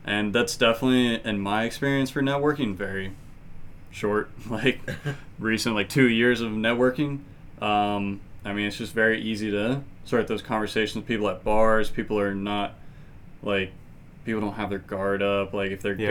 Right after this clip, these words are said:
Speaker 1: going to a business meeting, like, "Oh, I've got, I don't have time to talk to you right now."
Speaker 2: Yeah.
Speaker 1: They're just relaxing. "Oh, yeah, I can,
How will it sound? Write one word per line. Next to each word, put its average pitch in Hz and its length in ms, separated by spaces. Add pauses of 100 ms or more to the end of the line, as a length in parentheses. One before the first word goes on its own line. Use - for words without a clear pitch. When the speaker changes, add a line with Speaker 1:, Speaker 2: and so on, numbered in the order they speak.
Speaker 1:
going 101 340
to 107 180
a 98 40
business 98 400
meeting, 104 320
like, 90 160
"Oh, 95 140
I've 92 180
got, 95 320 (560)
I 107 60
don't 110 120
have 107 140
time 101 240
to 98 60
talk - 240
to - 80
you - 80
right - 120
now." - 160
Speaker 2:
Yeah. 92 140 (440)
Speaker 1:
They're 135 200
just - 200 (100)
relaxing. 117 580 (180)
"Oh, 196 120
yeah, 185 240
I 110 60
can, 113 340